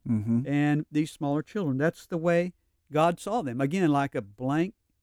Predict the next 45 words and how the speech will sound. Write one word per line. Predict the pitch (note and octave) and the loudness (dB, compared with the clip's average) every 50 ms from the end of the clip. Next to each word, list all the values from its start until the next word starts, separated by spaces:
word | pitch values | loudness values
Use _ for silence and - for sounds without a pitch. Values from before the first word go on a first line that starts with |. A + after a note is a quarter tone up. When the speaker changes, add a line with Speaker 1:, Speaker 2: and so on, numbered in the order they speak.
| _ _ | _ _
Speaker 2:
white | - A#2 C#3 D3+ E3 F3+ F3+ - _ | -8 -4 -2 0 0 -2 -4 -8 _
piece | - D#3+ D#3 - - | -12 -10 -10 -10 -12
of | D3+ - | -16 -18
paper. | _ F#3+ F#3+ G3+ - - C3 - - _ _ _ _ _ _ _ _ _ - | _ -14 -14 -14 -14 -14 -16 -18 -18 _ _ _ _ _ _ _ _ _ -6
They | D3 | -2
had | C#3+ D#3+ D#3 D3+ | 0 2 2 4
no | D#3 D#3+ | 4 2
knowledge | E3+ E3+ E3+ F3+ G3 G3+ - | 2 2 -2 -4 -6 -6 -6
of | E3+ C#3+ | -6 -4
good | C#3 F3+ G3 F3+ | 0 0 0 0
and | D3+ - | 0 -4
evil. | - G3 A#3 A#3 - - _ _ _ _ _ _ _ - | -4 -2 -4 -4 -4 -8 _ _ _ _ _ _ _ 0
They | C#3+ D3+ E3 | 2 4 4
would | F3 E3 | 4 4
have | F3 F3 - - | 2 0 0 -2
to | D#3 | -4
learn | D3 D#3+ F3+ A3 A3+ F3+ - C#3+ - _ _ _ _ _ F#3 | -4 -2 -2 -2 -4 -6 -10 -14 -18 _ _ _ _ _ -4
good | D3+ D3+ D3 C3+ | 0 2 2 2
and | B2+ A#2 - | 0 -2 -4
evil, | - C#3 C3+ B2+ A2 B2 | -2 -2 -2 -2 -2 -6
for | - - C3 | -10 -10 -8
that | B2 A#2+ - - | -8 -8 -6 -6
matter. | C3 B2 A#2 A#2 - _ _ _ _ _ _ _ _ _ _ | -6 -6 -6 -8 -12 _ _ _ _ _ _ _ _ _ _
In | - D3+ | 2 6
Matthew | E3 E3 D#3 - E3 D#3 E3 | 6 6 6 6 4 6 6
eighteen | E3+ E3 D#3+ - _ _ - E3+ F3 E3+ D3+ | 6 6 4 0 _ _ -4 -2 0 2 2
and | C#3 C3+ B2+ | 2 0 0
verse | C#3+ C#3 - - | -2 -4 -4 -6
three, | - - E3 F3 F3 D3+ B2 B2 - _ _ _ _ _ _ _ _ | -8 -4 -2 0 0 0 -2 -4 -8 _ _ _ _ _ _ _ _
Jesus | - - D#3+ E3+ D3 D3 C#3 - | -4 -2 -2 0 0 -2 -2 2
said, | E3+ D#3+ D3 C#3 - | 2 4 4 4 2
"Surely | - F3+ F3 F3 D#3+ D3+ D3 | 0 2 4 4 4 4 4
I | C#3+ C3+ | 2 0
say | - - F3 E3+ F3 E3+ | 0 2 2 4 4 4
to | D#3 | 6
you, | D#3 D3+ D3 | 4 4 4
unless | C#3 D3 D3+ C#3+ - | 4 4 0 0 -2
you | D3+ C#3 | -2 0
be | C#3 D3 C3+ | 0 0 0
converted | - C3+ C3 A#2+ B2 C3+ D#3 E3+ D3+ C3+ B2 | 0 -2 -6 -4 -2 0 0 2 2 0 0
and | B2 B2+ | -2 -4
become | A#2 - - D#3+ D#3 D#3 C#3+ | -6 -8 -6 -4 -2 -2 -2
as | B2+ - - | -4 -6 -6
little | D3 C#3 A#2+ A#2 | -8 -8 -8 -8
children, | - - - D#3 D#3+ D3+ D3 C3 A2+ G#2 G#2+ A#2+ | -12 -14 -10 -8 -6 -6 -6 -6 -8 -12 -12 -14